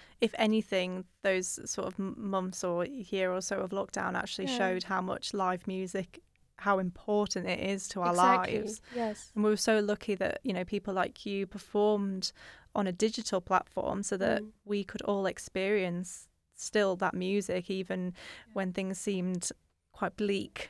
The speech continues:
Speaker 1: It was
Speaker 2: Yes. Well, I think as well the presenters who made that happen were, were very courageous. I mean, I, the Wigmore Hall was absolutely incredible,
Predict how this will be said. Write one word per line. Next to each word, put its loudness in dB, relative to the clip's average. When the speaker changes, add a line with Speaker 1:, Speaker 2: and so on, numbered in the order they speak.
Speaker 1:
It -2
was 0
Speaker 2:
Yes. 0
Well, 10
I 8
think 2
as -2
well 6
the 0
presenters 0
who -4
made 0
that 0
happen -4
were, -2
were -2
very 0
courageous. -6
I -4
mean, -2
I, 0
the -10
Wigmore -4
Hall -2
was -8
absolutely -6
incredible, -6